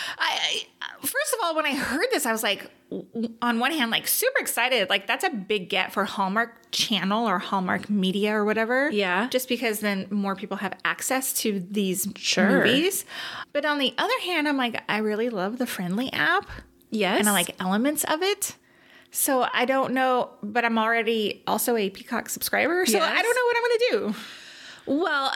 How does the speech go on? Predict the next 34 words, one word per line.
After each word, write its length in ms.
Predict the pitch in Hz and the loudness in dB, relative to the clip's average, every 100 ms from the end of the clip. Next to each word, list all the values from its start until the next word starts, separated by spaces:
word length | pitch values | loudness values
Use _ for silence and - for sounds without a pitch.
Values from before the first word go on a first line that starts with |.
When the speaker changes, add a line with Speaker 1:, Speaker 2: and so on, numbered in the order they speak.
| - - 254 | -6 -4 -2
Speaker 2:
that 240 | 294 359 466 | 0 0 0
was 100 | 294 | 0
our 100 | 247 | 0
discussion 460 | 233 - 233 196 | 0 0 0 2
as 100 | 175 | 0
soon 260 | - 277 277 | 0 0 2
as 140 | 247 | 2
we 100 | 190 | 0
heard 280 | 185 202 202 | 0 0 0
about 320 | 175 147 147 | 2 2 2
it. 200 | 143 - - _ _ - | 2 0 -6 _ _ -2
What 300 | 208 214 214 | 0 2 2
are 40 | |
we 120 | 190 | 2
gonna 180 | 170 160 | 2 2
do? 240 | 135 71 - - _ _ _ - | 2 2 0 -10 _ _ _ -4
I 80 | 220 | 0
will 80 | 311 | 2
tell 120 | 349 | 2
you 120 | 262 | 2
right 140 | 214 196 | 2 2
now, 320 | 196 180 180 | 2 2 2
my 220 | 185 190 | 0 0
decision 680 | 220 220 208 190 180 190 190 - | 0 0 0 2 0 -2 -4 -2
as 200 | 208 214 | 0 0
a 120 | 185 | -2
Hallmark 840 | 196 262 254 277 302 302 311 - - _ _ | -2 -2 0 0 0 0 -2 -10 -18 _ _
podcaster, 1000 | - - 226 196 - - - - - 233 | -16 -6 -2 -2 -2 -4 -4 -6 -6 -6
Speaker 1:
Mm-hmm. 200 | - 190 | -6 -4
Speaker 2:
not 220 | 202 226 | -2 -2
as 180 | 277 285 | -2 -2
a 80 | 294 | -4
viewer, 720 | 226 202 208 185 - - - | -2 -2 0 0 -2 -6 -6
Speaker 1:
Uh-huh. 300 | 226 208 196 | -4 -2 -2